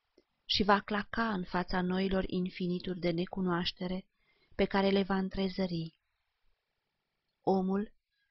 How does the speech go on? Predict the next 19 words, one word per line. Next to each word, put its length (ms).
nu 220
a 40
fost 300
creat 840
pentru 300
a 80
fi 160
fericit, 580
ci 180
pentru 320
a 80
oscila 640
între 280
nebunia 500
descoperirii 1000
și 200
plictiseala 800
de 100
armonie. 800